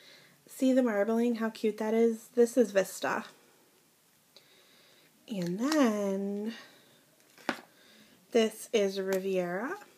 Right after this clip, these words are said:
and that one's the coolest, like, looking one. Um,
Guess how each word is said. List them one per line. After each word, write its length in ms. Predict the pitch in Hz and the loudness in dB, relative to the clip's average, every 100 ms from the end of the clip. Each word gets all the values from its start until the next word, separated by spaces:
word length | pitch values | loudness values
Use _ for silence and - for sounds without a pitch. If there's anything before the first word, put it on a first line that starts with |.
| _ _ _ _ _ _ - | _ _ _ _ _ _ -8
and 160 | 190 | -4
that 180 | 196 196 | -4 -4
one's 340 | 180 175 180 | -4 -4 -6
the 140 | - 185 | -8 -14
coolest, 880 | - 196 190 202 202 - - - - | -8 -4 -2 -2 -6 -14 -20 -16 -10
like, 280 | - - | -8 -8
looking 420 | - 196 - - 208 | -12 -12 -12 -10 -10
one. 280 | - 220 226 - - - - - - - - _ - | -8 -8 -10 -18 -20 -20 -20 -20 -20 -20 -20 _ -16
Um, 460 | 190 - - - | -14 -14 -16 -16